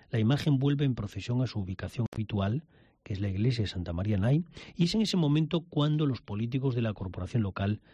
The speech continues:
se quedan a las puertas de la escalinata. Se pone fin, por tanto, a una Semana Santa donde el fervor religioso se impuso al temporal. A pesar de las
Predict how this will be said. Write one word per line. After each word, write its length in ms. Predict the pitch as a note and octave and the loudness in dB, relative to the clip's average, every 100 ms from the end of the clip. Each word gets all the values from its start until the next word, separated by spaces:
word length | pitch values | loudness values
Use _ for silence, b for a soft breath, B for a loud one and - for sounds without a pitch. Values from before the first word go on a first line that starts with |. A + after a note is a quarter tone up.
| B B | B B
se 160 | - | -10
quedan 340 | - A2+ C3+ C#3+ - _ - | -2 0 2 0 -8 _ -4
a 60 | A#2+ | -2
las 160 | A2+ | -2
puertas 420 | - G2+ F2+ G2 F#2 | -4 -6 -4 -4 -2
de 80 | |
la 80 | F#2 | -4
escalinata. 680 | F2 - F2 D#2+ - - - B B B B B _ B2+ | -4 -6 -6 -6 -8 -12 -16 B B B B B _ -2
Se 200 | - D3+ | 0 2
pone 200 | A#3 B3 | 0 2
fin, 200 | G#3+ G3 | 2 2
por 140 | F#3 | 0
tanto, 240 | F#3+ F3+ | 0 2
a 20 | F3+ | 2
una 100 | E3 | 2
Semana 320 | D#3 D3 C#3+ | 2 2 2
Santa 380 | - D3 C#3+ C#3 | 2 2 2 2
donde 260 | B2+ C3 | 2 2
el 100 | C#3+ | 2
fervor 520 | - G2+ F#2+ C#3 D#3 - | 0 -4 0 0 0 -2
religioso 760 | A#2 A#2+ A2+ - A2+ G2+ D3+ | 0 0 0 -2 -2 0 -2
se 120 | - | 0
impuso 360 | G#2 F2+ G#2+ C3 | -2 -2 -2 0
al 100 | A2+ | 0
temporal. 500 | F#2 E2+ A2+ G3 D3 _ B B B | -2 -4 -2 -2 -2 _ B B B
A 120 | - | -8
pesar 340 | - - B2+ C3 | -4 0 0 2
de 80 | |
las 480 | A#2 G#2 F#2+ - - | 0 -2 -4 -8 -10